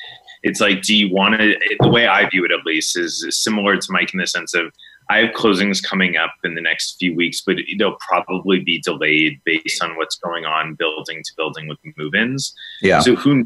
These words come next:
Speaker 1: knows when they'll actually close? But at the same time, I feel fortunate for where I am, and I don't wanna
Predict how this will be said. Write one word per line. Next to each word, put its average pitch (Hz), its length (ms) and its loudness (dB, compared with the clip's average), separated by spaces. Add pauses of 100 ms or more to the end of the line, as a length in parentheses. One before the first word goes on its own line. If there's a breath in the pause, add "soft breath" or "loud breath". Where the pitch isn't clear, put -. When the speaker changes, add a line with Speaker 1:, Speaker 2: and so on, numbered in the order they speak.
Speaker 1:
knows 110 240 4
when 98 120 2
they'll 90 200 2
actually 87 400 0
close? 98 600 2
But 98 100 4
at 95 140 0
the 98 80 -6
same 110 300 0
time, 101 380 0
I 85 100 0
feel 90 160 0 (120)
fortunate 85 460 -4
for 87 100 -2
where 82 240 2
I 78 60 2
am, 76 200 0
and 90 100 0
I 87 40 2
don't 90 160 0
wanna 98 220 0